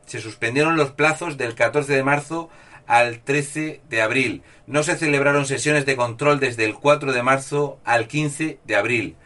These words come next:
Batet secuestró el Congreso por orden del gobierno". El socialismo odia la democracia. Lo siento, doña Macarena Molona. Lamento tener que decírselo yo. Los socialistas odian.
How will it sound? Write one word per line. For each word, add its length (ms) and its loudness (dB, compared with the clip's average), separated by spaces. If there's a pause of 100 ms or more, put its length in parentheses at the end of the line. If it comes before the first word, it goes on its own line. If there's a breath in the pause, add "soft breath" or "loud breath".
(220 soft breath)
Batet 480 0
secuestró 560 0
el 80 0
Congreso 560 -4
por 160 0
orden 260 0
del 140 0
gobierno". 520 -2 (720 loud breath)
El 160 -6
socialismo 960 0 (200)
odia 500 4
la 80 4
democracia. 840 -2 (240)
Lo 140 -8
siento, 640 0
doña 240 -4
Macarena 460 0
Molona. 580 2 (1000 loud breath)
Lamento 500 -2
tener 260 -2
que 100 0
decírselo 420 -4
yo. 320 -2 (240)
Los 220 -6
socialistas 840 -2 (180)
odian. 640 2